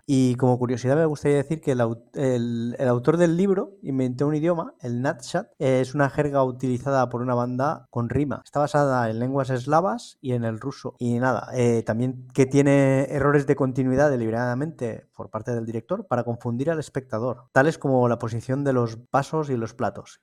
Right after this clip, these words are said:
y se puede ver en H B O Max. Esta película a mí la verdad es que me marcó muchísimo, fue una película que cuando la vi me quedé muy impactado y a partir de ahí me, me enamoré del cine de Kubrick.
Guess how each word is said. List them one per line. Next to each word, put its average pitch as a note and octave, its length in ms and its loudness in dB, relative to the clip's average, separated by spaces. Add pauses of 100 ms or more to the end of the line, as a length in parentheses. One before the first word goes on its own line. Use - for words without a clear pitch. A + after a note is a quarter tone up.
y A#2+ 200 -2
se A#2 120 -6
puede C3 160 2
ver C#3 140 4
en B2+ 100 0
H A#2 200 -6
B G#2 100 -4
O F#2 80 -8
Max. - 320 -18
Esta C3 220 -4
película D3 500 2
a D3 140 -6
mí D3 420 0
la C3 100 0
verdad A#2 180 0
es B2+ 120 -8
que C3+ 520 0
me C3 140 0
marcó A#2+ 300 0
muchísimo, B2 600 -6
fue - 160 -12
una A2 180 -6
película A#2 420 -4
que A2+ 220 0
cuando A2+ 300 -2
la A2 100 2
vi B2+ 180 2
me B2+ 120 -4
quedé A#2+ 180 0
muy A#2+ 180 0
impactado B2 840 -4
y B2+ 120 0
a A#2+ 80 4
partir A#2 280 2
de C3 80 4
ahí C3+ 140 4
me, B2 220 2
me A2+ 100 -2
enamoré A2 300 0
del A2+ 120 -2
cine A2 220 -6
de G2+ 100 -6
Kubrick. G2 360 -10